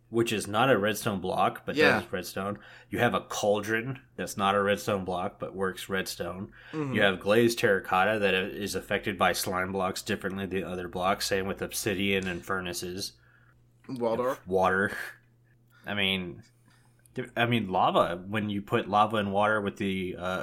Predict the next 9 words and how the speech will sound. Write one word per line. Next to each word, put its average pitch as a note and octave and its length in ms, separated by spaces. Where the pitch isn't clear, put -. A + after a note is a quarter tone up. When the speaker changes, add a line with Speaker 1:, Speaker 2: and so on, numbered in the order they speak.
Speaker 1:
observer, G2+ 600
does G#2 120
that A2 180
still A#2+ 300
do A2+ 220
the A#2 80
Speaker 2:
Mm-hmm. F#2 100
Speaker 1:
random G2 440
tick? - 480